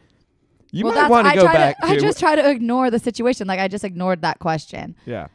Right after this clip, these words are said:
Speaker 2: But
Speaker 1: It
Speaker 2: that was worse. Trust me. When I didn't respond to that, I'm like, "Fuck." But I kind of didn't wanna let him down yet until I got the <laughs> signed docs.
Speaker 1: See, this is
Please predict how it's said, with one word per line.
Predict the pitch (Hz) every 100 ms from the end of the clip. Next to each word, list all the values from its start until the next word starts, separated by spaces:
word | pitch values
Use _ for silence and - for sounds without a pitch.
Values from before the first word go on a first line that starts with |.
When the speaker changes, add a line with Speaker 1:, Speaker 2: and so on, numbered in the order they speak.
| _ _ _ -
Speaker 2:
But | 220
Speaker 1:
It |
Speaker 2:
that | 240
was | 254 220
worse. | 202 175 -
Trust | - 214 196
me. | 180
When | 175
I | 185
didn't | 185 214 220 220 - - _ _
respond | 202 - - 180 -
to | 202
that, | 208 202
I'm | 170
like, | 156 - -
"Fuck." | - - _ - - -
But | 311 311
I | 226
kind | 208 - 269 302
of | 302
didn't | 262 247
wanna | 247 233
let | 226
him | 226
down | 214 220 269
yet | 214 196
until | 202 220
I | 214
got | 233 262
the | 247
<laughs> |
signed | 233 - - - - - -
docs. | - - - - -
Speaker 1:
See, | - 190 156 160 - - 659
this | 175 190
is | 214